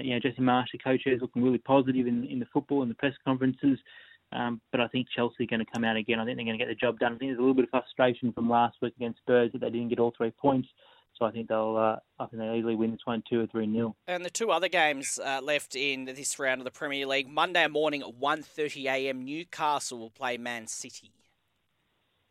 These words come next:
Speaker 1: Yeah, Man City have been absolutely in top form in the last two games of, uh, the season already. They've opened up the campaign with a great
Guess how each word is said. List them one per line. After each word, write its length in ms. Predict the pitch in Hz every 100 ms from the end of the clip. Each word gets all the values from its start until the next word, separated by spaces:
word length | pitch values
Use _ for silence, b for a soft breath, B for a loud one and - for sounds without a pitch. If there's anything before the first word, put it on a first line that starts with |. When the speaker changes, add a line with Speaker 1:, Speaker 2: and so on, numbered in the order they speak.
| B B B -
Speaker 1:
Yeah, 140 | 113
Man 220 | 117 127 113
City 140 | 135 120
have 80 |
been 160 | 110 113
absolutely 400 | 117 117 127 117
in 80 | 101
top 160 | 117 -
form 260 | - 123 117
in 40 |
the 60 | 113
last 180 | 117 - -
two 120 | 120
games 280 | 120 117 113
of, 240 | 110 110
uh, 220 | 120 113
the 140 | 113 110 -
season 300 | 127 117 117
already. 340 | 113 120 123
They've 180 | 117 107 - -
opened 220 | 120 117
up 80 | 120
the 80 |
campaign 560 | 127 123 117 113 117 120
with 100 | 117
a 60 | 107
great 240 | 123 123